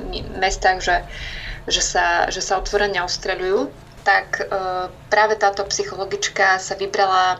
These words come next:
do jednej takejto lokality, ktorú predtým aj navštevovala a tam sa jej stala taká, taká ako dramatická vec, e,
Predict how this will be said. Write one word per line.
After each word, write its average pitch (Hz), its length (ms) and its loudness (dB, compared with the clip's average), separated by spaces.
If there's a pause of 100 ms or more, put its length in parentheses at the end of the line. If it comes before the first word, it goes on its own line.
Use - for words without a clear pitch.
(600)
do 190 160 -4
jednej 190 320 -4
takejto 196 320 -6
lokality, 196 480 -2
ktorú 190 320 -6
predtým 185 320 -6
aj 165 160 -6
navštevovala 214 640 2
a - 80 -10
tam 208 160 2
sa 220 160 0
jej 208 80 -2
stala 202 160 2
taká, 202 400 -2
taká 196 320 -2 (1120)
ako 208 160 0
dramatická 202 560 2
vec, 214 400 -4
e, - 0 -